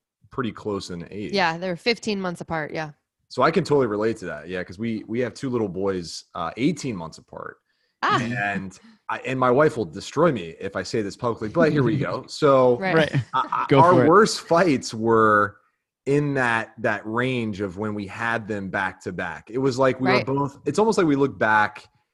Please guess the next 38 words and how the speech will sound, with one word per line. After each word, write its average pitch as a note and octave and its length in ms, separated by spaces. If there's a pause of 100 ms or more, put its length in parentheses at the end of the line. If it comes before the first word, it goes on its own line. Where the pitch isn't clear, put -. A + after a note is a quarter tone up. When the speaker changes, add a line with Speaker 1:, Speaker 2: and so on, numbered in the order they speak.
(420)
Speaker 1:
and A#2 320
we A#2 480
have C3+ 240
a B2 40
hard C#3 220
time B2 180
recognizing F#2+ 840
ourselves. E2 840 (420)
Speaker 2:
Right. F#3+ 200
Speaker 1:
You G#2 60
know - 100
what F#2+ 60
I G2 60
mean? G2+ 120
It's F#2+ 120
Speaker 2:
Right. A#2+ 80
Speaker 1:
like A#2 80
we, C#3 120
we C#3 180
felt D3 280
like, B2+ 320
I, A2 80 (400)
I, B2 140
at D3 80
least D#3+ 320
I A#2+ 220
can F#2+ 280 (100)
speak - 220
for - 60
myself. F#2 280
And F#2 100
I'd F#2 80
say F#2+ 160
I F2 120
felt A#2+ 300
like G2 420 (480)
I G2+ 180
was, F#2 760